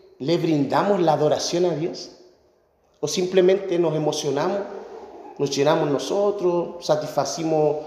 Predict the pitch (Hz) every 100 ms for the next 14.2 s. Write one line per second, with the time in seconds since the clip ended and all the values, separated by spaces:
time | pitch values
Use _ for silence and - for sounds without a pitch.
0 | - - 143 143 147 147 139 139 139 -
1 | 139 165 190 180 180 165 - - 151 151
2 | 139 - - - - - - - - -
3 | - _ _ _ - 180 226 233 247 -
4 | 208 220 247 254 226 208 208 226 208 196
5 | 208 208 196 185 156 190 165 160 151 151
6 | 151 147 294 285 - - - - - -
7 | 143 - 151 147 147 147 151 151 160 139
8 | 160 156 151 143 139 147 170 220 147 156
9 | 147 139 120 - - - - - - _
10 | _ _ _ 123 139 135 - 254 - 151
11 | 143 - - 131 139 120 - - - -
12 | - - 160 - - - - 214 233 -
13 | 160 151 170 160 151 226 - 143 190 180
14 | 165